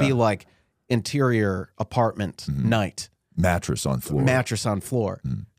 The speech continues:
Speaker 2: Cole invites Sarah over to his apartment.
Speaker 1: Mm-hmm.
Speaker 2: Sarah says, "Wow, this place is, is so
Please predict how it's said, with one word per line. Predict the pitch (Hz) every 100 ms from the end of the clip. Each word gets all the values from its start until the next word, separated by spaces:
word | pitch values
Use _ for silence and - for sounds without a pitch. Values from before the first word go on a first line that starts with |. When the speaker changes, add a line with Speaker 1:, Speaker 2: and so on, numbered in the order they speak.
| -
Speaker 2:
Cole | - 151 131 110
invites | 107 113 92 113 110 95
Sarah | - - - - 120 107 92
over | 107 104 95
to | 107
his | 101 92
apartment. | 95 120 113 73 58
Speaker 1:
Mm-hmm. | - _ _ _ _ _
Speaker 2:
Sarah | - 151 131 113
says, | 95 - 113 101 98 - _ _ _ _ _ -
"Wow, | 120 170 113
this | 104 -
place | - 120 120
is, | 104 - -
is | - 120 98
so | - - 117 117 110 104